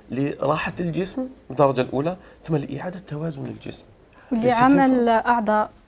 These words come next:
Speaker 1: أكيد،
Speaker 2: معينة.
Speaker 1: سي اون فاز اللي حنعاود ندير فيها لو ديماراج، اون فاز اللي ح-، أعيد فيها تشغيل الجسم تاعنا. هي مرحلة اللي حتفصل أداء اليوم تاعي مع الأداء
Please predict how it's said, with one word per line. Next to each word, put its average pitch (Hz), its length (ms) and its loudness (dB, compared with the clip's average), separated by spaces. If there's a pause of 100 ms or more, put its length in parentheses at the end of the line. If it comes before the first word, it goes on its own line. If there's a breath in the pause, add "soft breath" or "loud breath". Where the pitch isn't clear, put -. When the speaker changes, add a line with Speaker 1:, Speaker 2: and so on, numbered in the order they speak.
(120)
Speaker 1:
أكيد، 202 200 -4
Speaker 2:
معينة. - 320 -2
Speaker 1:
سي 80 80 -2
اون 160 120 -6
فاز 196 160 -2
اللي 165 100 -4
حنعاود 160 320 -2
ندير 160 120 -2
فيها 165 220 -2
لو 156 80 -2
ديماراج، 160 500 -4 (260 loud breath)
اون 127 80 -6 (240)
فاز 175 160 -4
اللي 151 100 -4
ح-، - 180 -12
أعيد 190 360 -2
فيها 180 240 -4
تشغيل 160 360 -8
الجسم 147 300 -6 (100)
تاعنا. 113 280 0 (420 loud breath)
هي 156 400 2
مرحلة 208 340 4
اللي 202 140 -2
حتفصل 160 560 0
أداء 135 260 2
اليوم 120 280 0
تاعي 139 380 -2 (340 soft breath)
مع 139 80 -2
الأداء 131 460 0